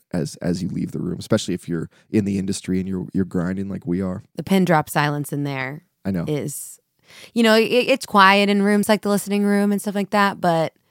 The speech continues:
Speaker 2: it doesn't get any quieter than the Bluebird.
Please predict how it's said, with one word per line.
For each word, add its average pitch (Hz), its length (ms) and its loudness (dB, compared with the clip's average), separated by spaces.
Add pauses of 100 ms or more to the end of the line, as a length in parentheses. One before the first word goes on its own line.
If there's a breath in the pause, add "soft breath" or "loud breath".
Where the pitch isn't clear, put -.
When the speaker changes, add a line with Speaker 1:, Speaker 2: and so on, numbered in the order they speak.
(200)
Speaker 2:
it 180 80 -2
doesn't 196 380 0
get 170 200 4
any 160 220 2
quieter 147 640 0 (100)
than 139 360 -4
the 151 80 -4
Bluebird. 135 560 -6